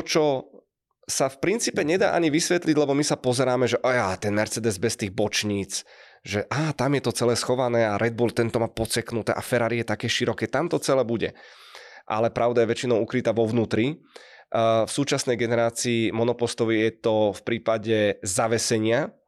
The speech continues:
zadné zavesenie a komplexná aerodynamika, ktorú naozaj nie som schopný zjednodušene vysvetliť, pretože to je už raketová veda, to je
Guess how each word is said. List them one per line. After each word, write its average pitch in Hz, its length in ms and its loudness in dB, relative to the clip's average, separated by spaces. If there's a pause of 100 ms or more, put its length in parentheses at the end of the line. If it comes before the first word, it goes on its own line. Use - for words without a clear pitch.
(440)
zadné 117 360 0
zavesenie 113 760 0
a 101 360 -2 (320)
komplexná 139 640 0
aerodynamika, 117 760 0
ktorú 117 320 2
naozaj 120 520 0 (400)
nie 147 240 4
som 170 160 2
schopný 143 400 0
zjednodušene 127 720 0
vysvetliť, 123 640 -2
pretože 107 400 -4
to 110 80 -2
je 104 80 2
už 101 160 -2
raketová 104 480 0
veda, 95 320 -2 (240)
to - 80 -4
je - 120 -4